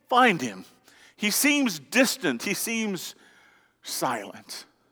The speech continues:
I was reminded this week of a story I heard several years ago by a, a man named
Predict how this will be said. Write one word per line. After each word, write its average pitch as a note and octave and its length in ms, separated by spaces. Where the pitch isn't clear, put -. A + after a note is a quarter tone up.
I B2+ 60
was B2+ 140
reminded C3+ 460
this C#3+ 220
week D3 240
of B2 80
a B2+ 80
story D3 420
I B2+ 120
heard C#3+ 300
several E3+ 360
years D#3+ 340
ago B2+ 280
by C#3 180
a, C3 80
a C3 300
man F3 360
named D3+ 300